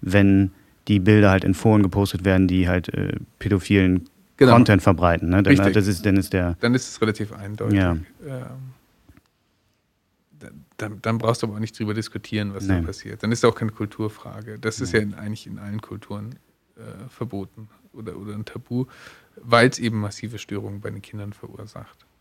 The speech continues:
Speaker 1: Ja.
Speaker 2: Also, genau, also das ist dann aber auch, das sind wir dann in Extrembereichen,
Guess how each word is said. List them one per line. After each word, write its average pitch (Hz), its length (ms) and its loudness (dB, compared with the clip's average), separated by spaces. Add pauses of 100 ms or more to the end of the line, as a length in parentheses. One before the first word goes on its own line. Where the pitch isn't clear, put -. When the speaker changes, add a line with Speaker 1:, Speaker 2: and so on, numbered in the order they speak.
(560)
Speaker 1:
Ja. 90 180 0
Speaker 2:
Also, 110 300 -10
genau, 131 160 6
also 104 320 -2 (480)
das 131 200 -2
ist 131 120 -4
dann 117 160 0
aber 113 200 -4
auch, 120 140 2 (380)
das - 140 -20
sind 123 100 -4
wir 113 80 2
dann 104 140 0
in 98 60 -6
Extrembereichen, 110 920 -4